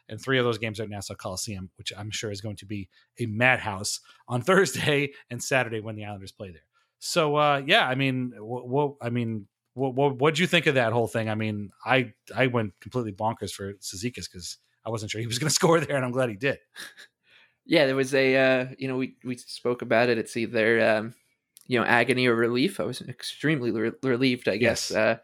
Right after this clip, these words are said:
Speaker 1: I agree.
Speaker 2: very relieving goal. He, um, I thought, you know, just the whole game, like, they deserved to win that game. Like, nobody, the, the Bruins,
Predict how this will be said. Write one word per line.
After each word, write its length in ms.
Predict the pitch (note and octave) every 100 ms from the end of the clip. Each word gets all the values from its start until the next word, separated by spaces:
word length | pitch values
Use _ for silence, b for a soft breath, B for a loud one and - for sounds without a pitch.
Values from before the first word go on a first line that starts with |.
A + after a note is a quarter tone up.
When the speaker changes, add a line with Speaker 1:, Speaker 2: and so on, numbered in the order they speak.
| B
Speaker 1:
I 60 |
agree. 240 | F#2+ F#2 F2 B
Speaker 2:
very 280 | - C3 C3
relieving 460 | B2 A#2+ B2 A#2 A2+
goal. 440 | A#2 A2+ B2+ - -
He, 300 | D3 D#3+ D3
um, 420 | C#3 B2+ C3 B2 - _ _ - _ _ _ _ -
I 80 | D#3+
thought, 320 | - G3 - - _ _
you 120 | D#3+
know, 120 | C#3 C3 -
just 260 | F#3 -
the 100 | -
whole 180 | C#3+ F#3
game, 300 | D#3+ D#3+ D3
like, 220 | A#2+ A#2+ _ -
they 140 | C3
deserved 440 | B2+ C3 C#3+ D#3+ D3
to 80 |
win 180 | C3 C3
that 160 | A#2 A2+
game. 260 | A#2 G#2+ C3
Like, 220 | A#2+ B2
nobody, 480 | C3+ C#3 C3+ C3 - B B B B -
the, 340 | C3 B2+ A2 -
the 100 | C3
Bruins, 500 | C#3+ D#3+ D3 B2+